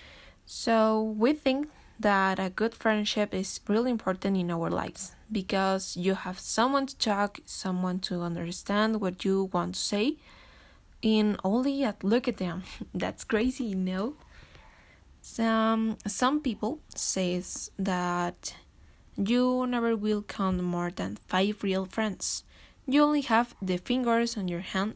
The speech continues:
and sometimes the fingers don't fill it up. Some others thinks that if you have a friend, you have the most precious and valuable words in this world. And we also think that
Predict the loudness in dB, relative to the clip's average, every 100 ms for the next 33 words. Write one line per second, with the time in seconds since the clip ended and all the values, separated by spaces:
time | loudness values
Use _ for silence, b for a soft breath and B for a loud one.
0 | -8 -8 -4 -2 -2 -2 -2 -2 -2 -2
1 | -4 -6 -4 -2 0 -2 -2 -4 -6 -8
2 | -4 -2 -2 -4 -8 -18 b b b b
3 | b b b b 0 2 2 2 2 2
4 | 2 0 -2 0 0 0 -2 -2 -2 0
5 | 0 -2 -4 -8 -20 -20 -12 -6 -4 2
6 | 2 2 0 0 -2 -2 0 0 0 -8
7 | -8 -4 -2 -2 -4 -4 -2 0 -2 -2
8 | -6 -6 -6 -6 -6 -6 -4 -4 -2 0
9 | 0 0 -2 -2 -2 -4 -6 -6 -6 -6
10 | -6 -6 -8 -14 -20 -20 B B B B
11 | B B B B B B -10 0 4 4
12 | 4 2 -2 0 -2 -2 -4 -2 0 -2
13 | -6 -14 -20 -8 -4 0 0 -2 -6